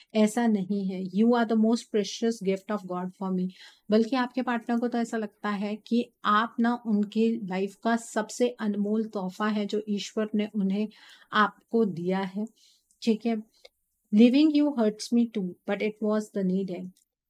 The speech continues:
आपके पार्टनर आपको ये कहना चाहते हैं कि इतना प्यार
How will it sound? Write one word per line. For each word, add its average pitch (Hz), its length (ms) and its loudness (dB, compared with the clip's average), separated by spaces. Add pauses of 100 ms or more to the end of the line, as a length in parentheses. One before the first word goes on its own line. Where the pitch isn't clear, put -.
आपके 220 340 0
पार्टनर 240 500 0
आपको 226 240 -2
ये 220 160 0
कहना 202 360 -6
चाहते 196 400 -10
हैं 208 260 -2
कि 226 200 -4
इतना 220 340 -4
प्यार 208 360 -4